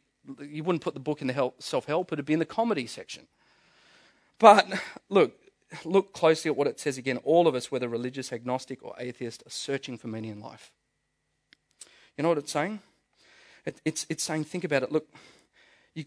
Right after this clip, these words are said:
you've gotta realize that no matter what, what, what everyone believes, everyone is making some sort of exclusive truth statement. Truth statement about <laughs> who is God, what's the nature of reality.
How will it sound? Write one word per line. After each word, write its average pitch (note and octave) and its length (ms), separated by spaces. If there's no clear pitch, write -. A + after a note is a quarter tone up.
you've F3 120
gotta G3 140
realize D#3+ 420
that D3 100
no E3+ 160
matter F3+ 200
what, C#3+ 260
what, D#3 420
what D#3 300
everyone D#3 380
believes, B2+ 760
everyone C#3+ 800
is C3+ 160
making C#3 460
some D#3 380
sort B2 340
of A#2 140
exclusive A#2 760
truth - 460
statement. - 500
Truth D3+ 220
statement D#3+ 400
about C3 320
<laughs> - 420
who D#3 180
is D3 120
God, D3+ 380
what's F#3+ 220
the C#3 120
nature C#3+ 480
of B2+ 140
reality. C#3+ 520